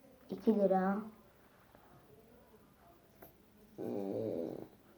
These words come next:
üç lira. Bakın, üç lira. Dört lira.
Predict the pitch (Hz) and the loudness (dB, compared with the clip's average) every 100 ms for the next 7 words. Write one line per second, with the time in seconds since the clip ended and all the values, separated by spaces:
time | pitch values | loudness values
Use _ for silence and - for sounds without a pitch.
0 | - - - - - 523 240 226 - - | -20 -20 -20 -20 -8 0 0 0 -8 -14
1 | - - - 202 196 196 190 190 196 208 | -16 -14 -4 2 8 8 8 6 4 0
2 | 226 - - - - - - - - - | -4 -12 -20 -20 -20 -20 -20 -20 -20 -20
3 | - - - - - - - 202 - 208 | -20 -20 -20 -20 -20 -20 -10 -8 -8 -8
4 | 202 208 214 - 196 - - - - - | -6 -4 -6 -4 -6 -6 -4 -2 -2 -4
5 | - 214 214 - - - - - - - | -6 -8 -14 -20 -20 -20 -20 -20 -20 -20
6 | - - - - - - - - - - | -20 -20 -20 -20 -20 -20 -20 -20 -20 -20
7 | - - - - - - - - - - | -20 -20 -20 -20 -20 -20 -20 -20 -20 6
8 | 277 277 269 247 220 202 202 214 247 | 12 12 12 10 8 10 8 8 6